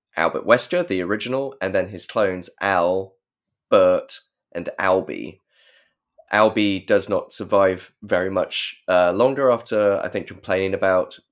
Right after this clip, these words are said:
Bert leaving a shrimp curry burrito in the microwave, <laughs> um, because Umbrella forces storm in, chasing after the original Albert Wesker.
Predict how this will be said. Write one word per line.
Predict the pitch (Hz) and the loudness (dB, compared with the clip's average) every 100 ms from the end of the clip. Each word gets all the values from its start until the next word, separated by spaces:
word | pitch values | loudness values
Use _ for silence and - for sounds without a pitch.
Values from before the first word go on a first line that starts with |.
| _ | _
Bert | - 98 95 - | 2 4 4 0
leaving | 98 95 95 | -8 -8 -6
a | 92 | -8
shrimp | - 104 95 - | -4 -4 -6 -6
curry | 104 98 95 | -4 -2 -2
burrito | 98 101 104 95 101 | -4 -4 -6 -6 -6
in | |
the | 95 | -4
microwave, | 98 117 135 131 131 135 - _ - | -2 -2 -2 0 0 -2 -8 _ -20
<laughs> | _ _ | _ _
um, | 101 101 101 101 101 98 | 2 6 6 2 -6 -8
because | 101 107 95 | -4 -2 -2
Umbrella | 95 101 107 104 | -4 0 2 2
forces | 104 104 101 98 - - - | 0 -4 -4 -6 -8 -8 -12
storm | - - - 107 101 | -14 -12 -2 0 2
in, | 101 98 95 95 95 _ _ _ _ _ _ _ _ _ | 4 2 0 -6 -12 _ _ _ _ _ _ _ _ _
chasing | - 104 110 98 | 0 0 0 0
after | 95 95 98 90 | 0 0 2 2
the | - 92 | 2 -2
original | 98 101 95 76 | -2 -2 -2 0
Albert | 82 82 | -2 -4
Wesker. | 71 85 - 95 87 87 87 | -2 -2 -2 -2 0 0 -4